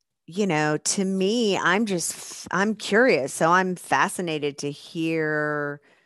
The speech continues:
stories that I don't know. And I'm trying to pull out,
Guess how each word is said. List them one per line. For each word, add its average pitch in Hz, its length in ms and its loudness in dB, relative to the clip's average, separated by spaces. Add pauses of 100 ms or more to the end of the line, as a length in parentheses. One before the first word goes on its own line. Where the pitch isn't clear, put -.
(120)
stories - 760 -2
that 160 180 -2
I 170 100 2
don't 170 320 0
know. 170 440 4
And 147 140 -2
I'm 151 140 -4
trying 170 420 0
to 156 100 -4
pull 175 360 0
out, 165 400 2